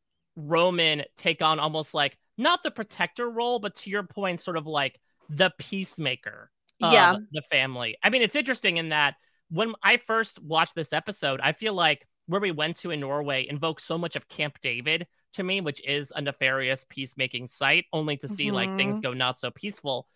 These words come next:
Speaker 1: here, that Roman really does have this attitude of, like,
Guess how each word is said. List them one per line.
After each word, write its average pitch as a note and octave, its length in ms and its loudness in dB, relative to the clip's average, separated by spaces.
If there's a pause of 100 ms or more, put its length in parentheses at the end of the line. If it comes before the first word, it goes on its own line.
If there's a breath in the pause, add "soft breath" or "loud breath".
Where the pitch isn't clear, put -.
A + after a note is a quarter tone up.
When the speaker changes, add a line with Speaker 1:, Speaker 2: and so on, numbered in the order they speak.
(160)
Speaker 1:
here, B2 400 2 (240)
that E3+ 300 8 (680)
Roman A3+ 280 2
really G#3 180 0
does A3 220 0
have D#3+ 180 2
this C3+ 160 -6
attitude B2+ 320 -4
of, A#2+ 80 -10
like, A#2+ 240 -2